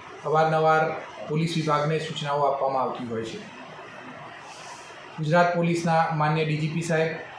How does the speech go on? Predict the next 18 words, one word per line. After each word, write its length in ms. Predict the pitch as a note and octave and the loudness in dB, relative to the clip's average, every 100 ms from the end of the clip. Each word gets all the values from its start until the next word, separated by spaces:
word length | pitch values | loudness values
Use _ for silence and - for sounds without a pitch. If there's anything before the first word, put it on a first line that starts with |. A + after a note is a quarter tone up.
| - - | -16 -10
અને 160 | D3 | -4
સુરત 300 | C#3+ D3+ D#3 | -2 0 2
રેન્જના 280 | D#3 D3+ D3+ | 4 4 2
વડા 220 | C#3+ C#3 | 2 4
તરફથી 560 | - D#3+ D3+ - D#3 - - - - - - - - - | 2 2 0 0 -4 -4 -8 -14 -16 -16 -16 -16 -16 -8
આ 120 | D#3 D#3+ | 2 2
રીતના 260 | E3+ E3+ | 2 2
ઈસમોને 400 | D#3 D3 D#3 D#3 | 0 2 0 2
પકડી 300 | D3+ D3 D3+ | 0 0 -2
પાડવા 320 | D3+ D3 D3 | 0 2 2
માટે 440 | D3+ - D#3+ - - - | 2 2 0 0 -4 -10
તકેદારી 440 | C#3+ C#3 D3 C#3+ C#3+ | -6 -4 0 0 2
રાખવાની 440 | C#3 - C#3+ C#3+ | 0 0 -4 -4
પણ 300 | D3 E3 G#3+ - - - - - - - - | 0 0 0 -4 -14 -10 -8 -8 -12 -14 -12
સૂચનાઓ 440 | D#3+ D3+ D3+ D3 | -8 -2 0 2
આપેલી 360 | C#3 - C3+ B2 | 2 0 -2 -2
હોય 140 | A2+ | -2
છે. 120 | A2 | -4